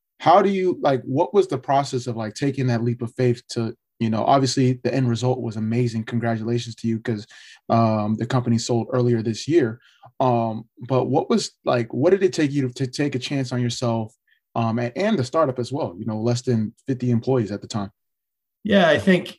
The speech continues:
Speaker 2: you know, I, where I grew up, I'm a, I'm a first generation college graduate. So, like, for me, the way my family kinda talked about the future was, was, like, stability.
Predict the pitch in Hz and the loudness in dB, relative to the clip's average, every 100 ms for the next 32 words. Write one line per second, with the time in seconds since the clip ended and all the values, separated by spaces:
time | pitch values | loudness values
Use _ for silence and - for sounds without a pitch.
0 | - 156 139 135 127 - _ _ - 156 | -8 -4 -2 -2 -4 -12 _ _ -8 -6
1 | - - _ 156 165 - - - 185 208 | -6 -12 _ 0 0 0 -6 2 4 8
2 | 180 165 156 151 156 139 131 135 147 147 | 10 8 8 4 4 4 0 -4 -6 -4
3 | - 143 107 147 143 139 135 110 127 101 | -2 -2 -2 -4 -4 -4 -4 -6 -8 -4
4 | 131 131 117 110 110 107 104 104 104 - | 0 0 -2 -4 -2 -2 -2 -2 -4 -4
5 | 139 123 113 113 - 123 110 - 135 147 | 0 2 0 -4 -6 -6 -6 -6 -4 2
6 | 180 175 147 123 - _ 139 135 147 143 | 4 4 2 -2 -8 _ -6 -2 0 2
7 | 143 104 151 143 139 135 120 117 _ _ | 2 2 0 0 -2 0 -2 -2 _ _
8 | 135 135 110 143 135 131 131 131 120 113 | -4 -2 -2 -2 -4 -4 -2 0 0 -2
9 | - 107 - 156 151 131 117 113 120 107 | -8 -12 -6 -6 -4 -2 0 -2 -2 -4
10 | 104 - 127 104 107 120 113 101 - - | -6 -6 -6 -4 -6 -4 -2 -2 -6 -8
11 | 147 120 151 151 147 143 135 113 | -4 0 2 2 2 2 0 -4